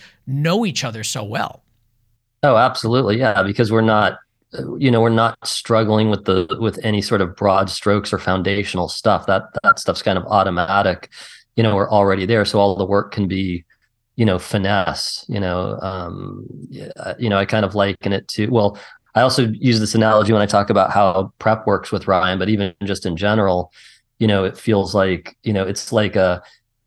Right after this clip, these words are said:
Speaker 2: it, it really is like a tenth draft instead of a tenth first draft, you know, like we, like, all, because, you know, the broad strokes are so, um, sort of unspoken, we can get into the details right away.
Speaker 1: Did you have any concerns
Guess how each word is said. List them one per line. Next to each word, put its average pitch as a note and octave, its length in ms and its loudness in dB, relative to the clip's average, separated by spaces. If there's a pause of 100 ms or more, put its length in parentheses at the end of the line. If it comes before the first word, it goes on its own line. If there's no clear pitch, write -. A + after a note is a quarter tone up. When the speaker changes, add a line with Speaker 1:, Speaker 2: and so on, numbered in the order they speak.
(140)
Speaker 2:
it, B2+ 200 0
it C3 100 2
really B2 320 4
is G#2 100 2
like G2+ 220 0
a - 60 -12
tenth - 360 -4
draft G#2 400 0
instead G#2 340 -4
of F#2+ 80 -2
a F2+ 60 -2
tenth G2 340 -4
first G#2 320 -2
draft, - 400 -2
you G2+ 120 -8
know, F2+ 160 -4
like F2+ 200 -4
we, G#2+ 220 -4
like, G2+ 260 -6
all, G#2+ 440 -4 (120)
because, G#2+ 560 -4 (300)
you A2 100 -4
know, G2 120 -2
the F#2+ 80 -4
broad G2 300 0
strokes - 460 -2
are F#2 60 -2
so, F#2+ 640 -4 (640)
um, E3+ 460 -4 (280)
sort A2 160 2
of F#2 80 -2
unspoken, G2 520 -2
we F2+ 80 -4
can F#2 180 -6
get F#2+ 180 -2
into F#2+ 200 -4
the F2 100 -4
details F#2 500 -6 (100)
right - 200 -8
away. F2+ 300 -12 (1120)
Speaker 1:
Did E3+ 160 0
you B3+ 120 2
have C#4 200 0
any A#3+ 160 0
concerns D3+ 840 -4